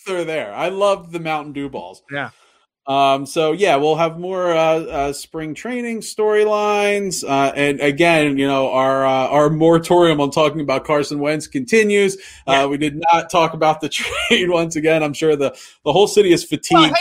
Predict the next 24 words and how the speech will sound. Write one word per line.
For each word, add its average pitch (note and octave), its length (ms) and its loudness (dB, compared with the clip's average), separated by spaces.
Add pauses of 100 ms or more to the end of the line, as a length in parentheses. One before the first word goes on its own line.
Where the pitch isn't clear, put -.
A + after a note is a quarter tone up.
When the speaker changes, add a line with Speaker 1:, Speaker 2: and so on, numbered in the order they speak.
Speaker 1:
talking D#3+ 300 -2
Speaker 2:
it, C4+ 120 -10
Speaker 1:
about - 100 0
Speaker 2:
it's C3 80 -4
Speaker 1:
it. - 80 -10
So F4+ 80 0
Speaker 2:
not - 40 -4
Speaker 1:
we've C4+ 120 -4
Speaker 2:
even A3+ 120 -4
Speaker 1:
kind C3+ 140 -4
of C3 40 -4
Speaker 2:
official C3 280 -8
Speaker 1:
been D3+ 100 -2
Speaker 2:
until, D#3 240 -6
like, C#3 200 -2
Saint C#3 220 -8
Patrick's D3 440 -6
Day. A2 220 -16
So, B2 500 -12
or, B2+ 280 -18
or B2+ 80 -20
the B2+ 120 -8
Speaker 1:
Yeah, C3+ 140 2
Speaker 2:
seventh. G2+ 80 0